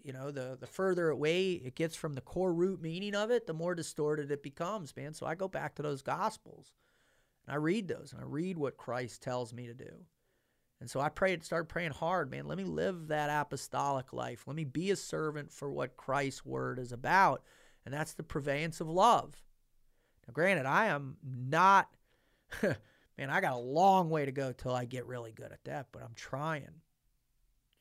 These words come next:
And what I quickly realized, because I went through a very difficult time, I went through a very hard divorce,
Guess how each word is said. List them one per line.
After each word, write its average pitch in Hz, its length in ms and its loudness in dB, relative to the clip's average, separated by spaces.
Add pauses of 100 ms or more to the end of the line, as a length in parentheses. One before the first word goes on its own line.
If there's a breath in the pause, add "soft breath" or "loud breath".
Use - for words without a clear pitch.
(460)
And 139 100 -4
what 156 160 4
I 143 140 2
quickly 226 480 2
realized, 127 840 -4 (2750)
because 135 320 -2
I 139 140 0
went 143 260 -2
through 135 140 -4
a - 20 -6
very 147 260 -2
difficult 131 600 -6
time, 123 340 -8
I 139 120 -14
went 123 180 -12
through 127 120 -8
a - 20 -10
very 123 200 -6
hard 117 300 -6
divorce, 113 720 -14